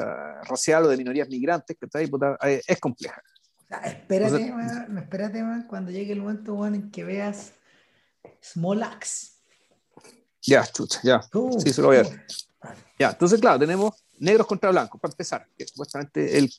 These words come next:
Speaker 1: el conflicto central, digamos, de, de, de O J Simpson. El, después está,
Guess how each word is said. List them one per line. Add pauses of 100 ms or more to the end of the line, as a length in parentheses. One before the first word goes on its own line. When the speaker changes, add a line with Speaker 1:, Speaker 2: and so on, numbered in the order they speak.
(100)
Speaker 1:
el
conflicto
central,
digamos,
de,
de, (160)
de
O
J
Simpson.
El, (880)
después
está,